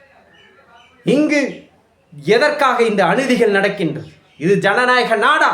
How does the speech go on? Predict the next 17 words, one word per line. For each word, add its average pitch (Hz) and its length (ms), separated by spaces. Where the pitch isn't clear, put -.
தமிழ்நாடு? 226 480
இல்லை, - 280
இது 147 260
ஒரு 165 240
வறண்ட 208 360
சுடுகாடாகிவிட்டது. 226 960
எதற்கு 180 400
வெயில் 202 360
இந்த 202 140
அளவுக்கு 214 280
அடிக்குது? 220 320
எதுக்கு 285 360
அடிக்குது? 247 360
மா-, 147 240
இயற்கை 196 500
வளத்தை 185 420
சுரண்டி 294 520